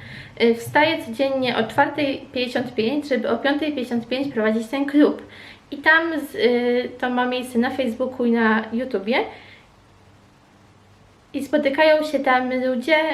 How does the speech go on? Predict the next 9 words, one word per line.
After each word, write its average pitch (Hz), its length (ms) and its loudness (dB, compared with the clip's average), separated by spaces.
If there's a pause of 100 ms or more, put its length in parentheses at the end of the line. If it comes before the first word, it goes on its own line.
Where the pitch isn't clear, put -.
(120)
nie 220 160 2
wiem, 220 300 -2 (160)
od 226 160 0 (340)
tysiąca 285 640 -2
albo 220 340 0
dwóch 277 400 -4
do 233 180 0
nawet 220 260 0
siedmiu. 220 460 0